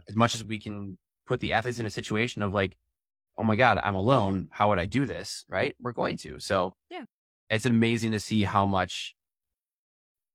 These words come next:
Speaker 1: our adaptive athletes have grown at our gym, Adapt and Conquer, but even just as a whole, I think we're seeing more and more adaptive CrossFit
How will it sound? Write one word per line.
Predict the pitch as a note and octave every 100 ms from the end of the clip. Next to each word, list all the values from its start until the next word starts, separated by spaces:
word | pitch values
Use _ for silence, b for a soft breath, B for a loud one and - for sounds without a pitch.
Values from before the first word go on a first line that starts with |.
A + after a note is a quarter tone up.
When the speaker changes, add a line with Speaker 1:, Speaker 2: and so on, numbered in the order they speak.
| _ _ _ -
Speaker 1:
our | D#2+ F#2
adaptive | F#2 F2+
athletes | F2+ E2+ -
have | F2
grown | F#2 F2+ -
at | F2+ F2+ F2
our | F2+
gym, | F2+ F2+
Adapt | F2+ F2 F2
and | E2+
Conquer, | F2+ F2+ - F2+
but | F2 F2 E2+ -
even | G2+ G2 F#2
just | F2+ - - _ _ _ _ _ -
as | A#2
a | A2+
whole, | C3+ - _ -
I | F#2+
think | A2+ G#2+
we're | A2
seeing | - A2+
more | G#2 G2
and | G2
more | G2 G2
adaptive | F2+ F2 F2
CrossFit | - F2 - F#2+